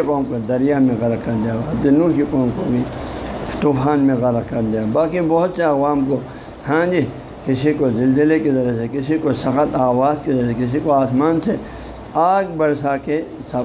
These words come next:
کو نیست و نابود کیا۔ یہ سب اللہ کے قہاریت کے واضح ثبوت اور دلیل ہے۔ ہر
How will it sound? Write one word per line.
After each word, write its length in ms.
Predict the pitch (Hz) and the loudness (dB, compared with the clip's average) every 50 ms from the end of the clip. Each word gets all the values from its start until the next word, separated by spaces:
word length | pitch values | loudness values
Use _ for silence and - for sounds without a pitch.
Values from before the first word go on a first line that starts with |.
| 120 - | -4 -4
کو 120 | - 156 | -2 0
نیست 400 | 131 117 113 110 107 104 - - | 2 2 2 0 -2 -2 -2 -2
و 20 | 113 | 0
نابود 500 | 104 104 101 98 95 95 101 104 104 - | 0 0 0 0 0 0 -2 -2 -4 -4
کیا۔ 100 | 107 113 | 0 2
یہ 280 | 120 120 135 151 151 147 147 | 4 4 6 6 4 4 2
سب 80 | 165 143 - | 0 -2 0
اللہ 280 | 139 127 127 123 123 127 127 117 - | 0 0 0 0 0 0 -2 -2 -2
کے 120 | 143 143 131 127 | -4 -4 -4 -2
قہاریت 920 | - 160 165 151 123 - - 165 160 156 156 156 160 170 190 196 190 - - | -2 0 0 0 -2 -4 -2 -2 0 0 2 2 2 2 2 0 -2 -4 -4
کے 120 | 170 175 - - - - - - - - - - - - | -4 -4 -4 -6 -10 -14 -14 -14 -14 -14 -14 -12 -6 -2
واضح 400 | 120 120 139 156 160 160 160 170 175 165 - - - | 0 2 2 2 2 2 2 0 0 -2 -4 -4 -4
ثبوت 440 | 147 143 151 175 190 196 196 196 | -2 -2 0 0 0 -2 -2 0
اور 120 | 175 165 151 | 0 2 2
دلیل 480 | 135 131 135 139 151 175 196 202 202 | 2 4 4 4 4 4 4 4 4
ہے۔ 120 | 202 208 202 - - - - - - - 135 | 2 2 0 -2 -6 -12 -16 -16 -12 -6 -2
ہر 120 | 131 135 | 0 0